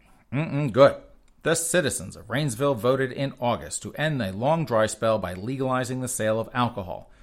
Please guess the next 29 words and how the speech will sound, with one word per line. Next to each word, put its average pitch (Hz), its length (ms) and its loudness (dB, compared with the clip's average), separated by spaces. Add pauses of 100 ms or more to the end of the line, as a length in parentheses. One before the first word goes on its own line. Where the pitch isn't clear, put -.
(220)
On 92 160 -6
November 90 380 -10
ninth, 120 400 2
the 110 80 -8
city 117 240 -6
published 139 480 -2
a 151 80 -2
list 139 340 -2
of 101 80 -6
the 95 80 -8
first - 320 -10
three 110 120 -6
businesses 147 580 -4
receiving 127 500 -4
alcohol 117 480 -4
licenses. 135 600 -4 (480)
Unfortunately 123 600 0
for - 120 -10
Stifel, 117 520 0 (400)
the 135 100 2
Rainsville 139 680 4
wastewater 110 640 0
treatment 160 380 -2
plant 147 340 0
is 135 180 -4
not 117 320 0
on 98 220 -2
the 98 120 -4
list. 104 440 -2